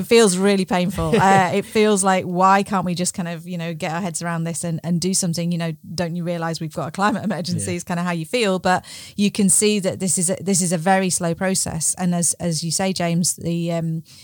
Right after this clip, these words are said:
Speaker 1: the, the challenge is that, you know, the share is gonna grow because there is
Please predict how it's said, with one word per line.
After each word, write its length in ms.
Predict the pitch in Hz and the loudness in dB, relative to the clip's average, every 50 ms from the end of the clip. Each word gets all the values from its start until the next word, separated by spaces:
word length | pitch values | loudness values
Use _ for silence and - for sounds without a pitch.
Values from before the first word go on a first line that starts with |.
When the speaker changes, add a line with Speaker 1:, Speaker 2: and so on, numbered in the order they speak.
| - - _ - | -20 -12 _ -4
Speaker 1:
the, 100 | 196 185 - _ - | -4 -4 -4 _ -6
the 80 | 190 190 | -6 -4
challenge 500 | - - 220 214 226 233 226 214 190 190 | -4 -2 0 2 4 4 4 4 4 2
is 240 | 180 175 165 - | 2 0 0 -2
that, 180 | - 180 - - | -2 -4 -6 -4
you 120 | 185 190 | -4 -4
know, 220 | 170 170 170 175 175 - - | -2 -2 -2 -4 -4 -6 -10
the 180 | - 175 190 | -8 -4 -2
share 540 | - - - - 202 196 196 202 202 190 170 - - - | -2 0 0 0 2 2 4 4 2 2 0 -4 -8 -8
is 120 | 185 - | -8 -6
gonna 200 | - 202 185 175 - _ _ _ - | -4 -4 -4 -4 -6 _ _ _ -6
grow 640 | - 185 190 190 180 180 165 156 147 160 175 196 - - - - - - - | -4 -2 0 0 2 0 0 -2 -2 -4 -6 -8 -10 -12 -20 -20 -20 -12 -8
because 380 | - 190 - - 208 190 156 - | -8 -6 -2 0 0 0 0 0
there 140 | 190 180 180 | 0 0 0
is 180 | 180 160 - | 0 -2 -2